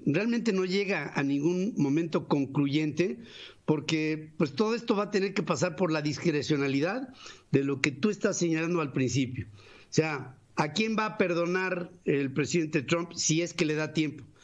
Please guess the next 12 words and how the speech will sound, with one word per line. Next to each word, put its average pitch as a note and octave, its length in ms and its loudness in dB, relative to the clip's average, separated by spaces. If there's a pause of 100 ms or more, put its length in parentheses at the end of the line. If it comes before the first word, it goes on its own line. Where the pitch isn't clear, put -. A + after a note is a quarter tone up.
(300)
A C3+ 320 -2
todo G3+ 260 2
aquel G3+ 500 -2
que D3 120 2
pudiera D#3 360 0
estar E3+ 480 -2
después, D3+ 680 0
cuando A#2+ 320 0
no D#3+ 200 0
tenga F#3 240 2
el F3+ 100 -4
poder, G3 400 0